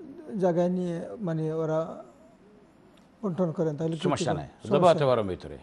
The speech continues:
Speaker 1: জবাই হতে হবে।
Speaker 2: হুম, জি,
Speaker 1: মাস-,
Speaker 2: জি।
Speaker 1: মাশাআল্লাহ, জাযাকাল্লাহ। আমরা দেখি পরবর্তী প্রশ্ন কে নিয়ে আসছেন।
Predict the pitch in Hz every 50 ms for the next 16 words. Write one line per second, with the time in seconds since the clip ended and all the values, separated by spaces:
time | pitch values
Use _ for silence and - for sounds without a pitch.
0 | - 175 180 196 202 220 220 202 185 - 185 156 139 135 156 151 135 139 - -
1 | 92 - 170 147 - - 220 240 190 151 - 160 147 139 143 131 151 147 147 151
2 | 143 156 147 147 156 175 170 170 180 170 190 180 220 220 208 - 220 226 233 226
3 | 226 - 269 254 240 220 175 - 190 147 - 170 151 151 - 156 160 - - -
4 | 185 208